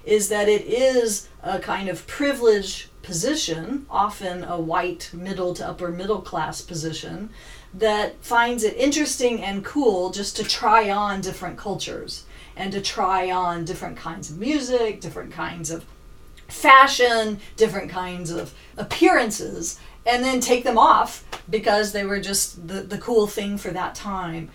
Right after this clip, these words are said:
W-, in the old days, right, we called that cultural appropriation.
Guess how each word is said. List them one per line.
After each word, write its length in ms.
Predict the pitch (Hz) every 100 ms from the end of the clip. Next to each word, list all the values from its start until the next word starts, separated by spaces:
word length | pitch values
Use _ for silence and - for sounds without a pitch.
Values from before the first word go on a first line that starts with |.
| - -
W-, 180 | 196 233
in 100 | 247
the 80 | 247
old 240 | 330 381
days, 260 | 240 202 190
right, 180 | 190
we 120 | 202 196
called 200 | 202 190
that 140 | 180
cultural 420 | 180 190 - 180
appropriation. 880 | 165 - 170 170 170 165 160 160 -